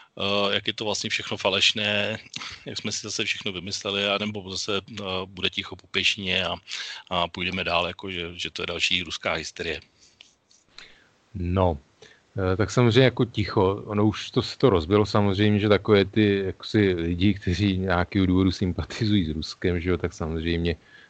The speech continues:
Speaker 2: zase, eh, jako klasicky se rozjelo, že teda je to nějaké umělé vytváření proti ruské hysterii a tak dále. Eh, on samozřejmě teda tajná služba, ona jako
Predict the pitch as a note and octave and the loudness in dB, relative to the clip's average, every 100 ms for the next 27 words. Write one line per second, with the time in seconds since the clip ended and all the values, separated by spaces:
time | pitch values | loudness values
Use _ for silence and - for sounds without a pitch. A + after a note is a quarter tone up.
0 | - F2 D2+ - F#2 E2+ - - A2+ A2 | -6 -4 -4 2 4 2 -2 -10 -6 -6
1 | - G#2 A2+ - G2+ - - - G2+ F2+ | -6 0 0 2 -4 -8 -10 -2 0 0
2 | F2 F2 E2+ E2+ - F2 E2 G2 E2+ - | 2 2 0 0 2 2 2 0 -2 -4
3 | - E2+ E2 F#2 G2 G2 F#2+ F#2+ F2+ F2+ | -6 -4 -2 -2 0 0 2 4 4 2
4 | F#2+ F2 F2 F#2+ F#2 F2 F2+ - F2 E2 | 2 2 2 0 -2 -4 -8 -6 -8 -8
5 | - G2+ D#2+ E2 - F#2+ F2 - G2+ G2 | -2 0 0 -4 -4 0 0 2 2 6
6 | G2+ A2+ - - - - F#2+ F#2+ F#2+ G2 | 6 4 0 -20 -12 0 4 6 6 4
7 | - - A#2+ B2+ C#3+ - D3+ D3 D3+ C#3 | 0 -12 -12 -4 0 6 6 6 6 6
8 | D#3 C#3 - G#2 A2+ C#3 A#2+ A2+ G#2 G#2+ | 8 8 6 4 6 6 4 0 0 4
9 | B2 B2 B2 A#2+ B2 B2 - A2 - B2 | 8 8 8 4 0 0 -2 -10 -6 -6